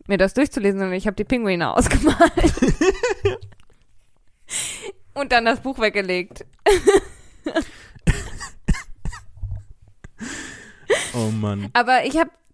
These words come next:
Speaker 1: t-, zum Glück das Glück, wenn mich Sachen wirklich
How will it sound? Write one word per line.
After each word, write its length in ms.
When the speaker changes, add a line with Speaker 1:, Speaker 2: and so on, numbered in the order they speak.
Speaker 1:
t-, 140
zum 400
Glück 540
das 260
Glück, 480
wenn 880
mich 640
Sachen 380
wirklich 380